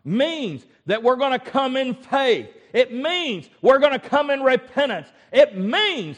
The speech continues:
that we're gonna come in such a way where we're ever gonna be changed. We'll never be the same again because Jesus changes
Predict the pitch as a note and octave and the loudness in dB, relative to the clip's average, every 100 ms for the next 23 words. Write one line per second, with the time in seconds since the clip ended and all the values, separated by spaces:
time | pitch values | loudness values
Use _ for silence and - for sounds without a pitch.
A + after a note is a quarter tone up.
0 | _ - A3 A3+ C#4+ D#4 C#4+ - - D#4+ | _ -8 -2 2 2 2 -2 -2 0 0
1 | D4+ C#4 - D#4+ D#4+ D4+ C#4 C4 C#4 A3 | 0 -6 -2 0 0 0 0 2 2 0
2 | C#3 - - B3+ A#3+ D4+ D4+ C#4 F#4 F#4+ | -4 -6 2 4 4 6 6 8 10 8
3 | F#4 F4 D#4+ D#4 C#4+ C4+ - - B3+ A#3+ | 6 2 2 0 -2 -6 -10 -6 -4 -4
4 | F#3 E3+ _ - C#4 D4 D4 F4+ G4+ G4+ | -6 -10 _ -2 2 2 2 8 8 8
5 | F4+ D4 C4 B3+ A3+ - - A#3 A#3 G3+ | 8 6 4 -2 -4 -6 -8 -6 -6 -6
6 | F3 G3 F3+ C3+ - - B3 C4+ C4+ E3 | -6 -6 -6 -10 -10 -2 0 2 0 -2
7 | A#2+ E4 G4+ F4+ G#3 F3+ E3 _ _ - | -8 -2 0 0 -4 -12 -14 _ _ -8
8 | - E4 C4 F3+ D#3+ E3+ | -2 -2 -2 -8 -8 -10